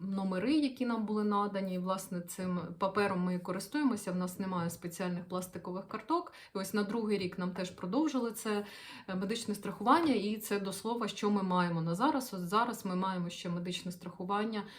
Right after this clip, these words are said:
до кінця березня двадцять четвертого року. Що буде далі? Ми там, нам вже прийшли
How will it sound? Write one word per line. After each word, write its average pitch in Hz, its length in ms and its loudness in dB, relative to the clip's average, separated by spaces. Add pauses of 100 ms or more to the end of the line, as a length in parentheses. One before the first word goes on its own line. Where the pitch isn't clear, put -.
(220)
до 208 280 6
кінця 185 440 0
березня 190 560 2
двадцять 180 440 0
четвертого 185 540 -4
року. 262 420 2 (680)
Що - 220 -4
буде 180 220 0
далі? 254 280 8
Ми 208 140 4
там, 202 240 2
нам 202 280 4
вже 190 180 -2
прийшли 185 720 -2